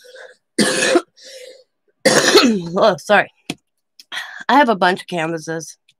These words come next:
This one I did this design in with a stencil a while ago. Don't know why I didn't finish it.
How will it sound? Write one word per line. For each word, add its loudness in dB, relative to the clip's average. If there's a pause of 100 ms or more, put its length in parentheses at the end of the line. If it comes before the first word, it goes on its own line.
(140)
This -8
one 0
I 0
did -6
this -10 (1300)
design 0
in -2 (220)
with -8
a -12
stencil -2
a -2
while -2
ago. -4
Don't 0
know 0
why 2
I -6
didn't -4
finish -6
it. -4